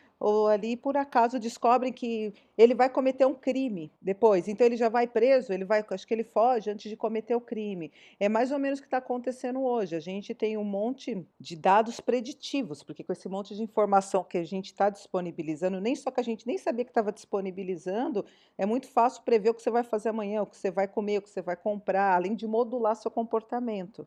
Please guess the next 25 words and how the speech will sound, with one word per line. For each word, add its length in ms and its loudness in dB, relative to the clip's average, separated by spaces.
Então, 160 -2
tem 280 0
isso 200 -8
também. 340 -6
Então, 340 0
o 80 -8
seu 140 4
esconder, 460 2
pode 260 2
ser 120 -2
que 80 -20
você 120 0
tenha 220 -4
que 80 -8
esconder, 400 -4
sim. 400 -10
Não 120 -2
é 60 4
só, 420 0
e 140 2
além 220 4
de 120 -6
não 140 -2
querer 300 0
mostrar, 560 -2